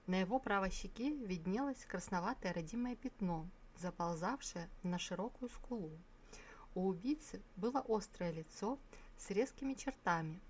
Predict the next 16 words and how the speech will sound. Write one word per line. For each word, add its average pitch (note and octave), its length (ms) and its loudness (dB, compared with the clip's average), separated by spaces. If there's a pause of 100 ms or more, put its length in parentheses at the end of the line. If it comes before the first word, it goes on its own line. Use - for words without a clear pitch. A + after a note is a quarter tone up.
маленькими F3 580 0
крысиными E3 680 -4
глазками, F3 720 -2
крупным F#3 460 -6
носом G#3 400 -2 (120)
и G3+ 80 -4
торчащими - 800 -6
зубами. E3+ 580 -2 (1700)
Хорошенько B3 500 2
рассмотрев G#3+ 520 4
покойника, C4+ 680 6
Вэнь G3 200 8
Кисин B3 520 0
выдал A#3 380 6
неожиданный G#3 600 6
комментарий. G3 680 2